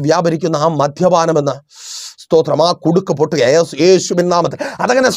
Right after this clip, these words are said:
സംഭവിക്കുന്ന കൃപയ്ക്കായി. ആമേൻ. ആ കടം വാങ്ങിയ, വായ്പ വാങ്ങിയ പാത്രത്തിൽ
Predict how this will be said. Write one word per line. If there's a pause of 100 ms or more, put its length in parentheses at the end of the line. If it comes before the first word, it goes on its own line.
സംഭവിക്കുന്ന
കൃപയ്ക്കായി. (140)
ആമേൻ. (1000)
ആ (180)
കടം
വാങ്ങിയ, (160)
വായ്പ
വാങ്ങിയ (140)
പാത്രത്തിൽ